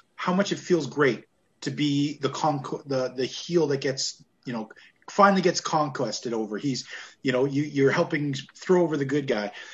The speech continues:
And in my head, I'm, I'm always thinking, like, Man, I have a hard time when people think I'm a dick doing something normal. How, how can you guys,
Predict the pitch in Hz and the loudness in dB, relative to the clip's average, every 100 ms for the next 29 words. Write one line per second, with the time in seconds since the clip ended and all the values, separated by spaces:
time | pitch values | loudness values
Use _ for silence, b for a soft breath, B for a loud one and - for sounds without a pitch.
0 | B 175 180 196 202 190 175 165 160 170 | B 2 6 6 6 6 4 2 0 0
1 | 165 - 165 160 143 135 - _ _ _ | 0 -2 -4 -2 -2 -4 -10 _ _ _
2 | _ _ 160 175 160 143 _ - 233 262 | _ _ 2 4 2 -2 _ 2 4 6
3 | 185 151 151 - 156 147 135 135 143 131 | 4 4 2 2 2 2 -2 -4 -6 -6
4 | 151 135 120 117 131 131 - - - 131 | -4 -4 -4 -2 0 -2 -4 -20 -6 -2
5 | 135 - 139 131 113 131 156 147 110 110 | -2 -2 -6 -6 -6 -2 -2 -2 -4 -8
6 | - _ _ _ _ _ - 190 220 262 | -12 _ _ _ _ _ -4 -2 0 -2
7 | - - 214 262 254 220 214 208 202 | -2 -4 -2 -2 0 2 2 -2 -4